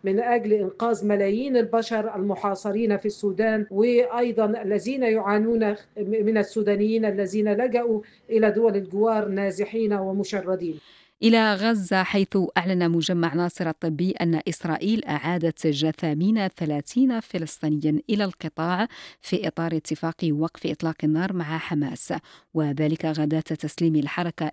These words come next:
Speaker 2: إسرائيل جثماني رهينتين اثنتين عبر اللجنة الدولية للصليب الأحمر. ورغم سريان اتفاق وقف إطلاق النار، نفذت اليوم طائرات جيش الاحتلال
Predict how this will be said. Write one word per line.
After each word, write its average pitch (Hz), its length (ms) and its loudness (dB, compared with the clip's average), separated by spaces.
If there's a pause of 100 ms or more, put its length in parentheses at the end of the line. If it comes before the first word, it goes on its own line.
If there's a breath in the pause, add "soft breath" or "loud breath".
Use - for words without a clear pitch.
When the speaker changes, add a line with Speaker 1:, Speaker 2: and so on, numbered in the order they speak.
Speaker 2:
إسرائيل 196 680 -2
جثماني 160 840 0 (360 loud breath)
رهينتين 160 720 2
اثنتين 185 640 0
عبر 165 360 -2
اللجنة 165 440 0
الدولية 160 580 2 (360 soft breath)
للصليب 160 560 2
الأحمر. 160 600 -2 (380 soft breath)
ورغم 208 560 4
سريان 165 440 0
اتفاق 165 460 -2
وقف 165 380 2
إطلاق 170 380 -2
النار، 180 380 2
نفذت 170 640 2
اليوم 180 480 4
طائرات 160 460 -2
جيش 165 300 -2
الاحتلال 160 640 0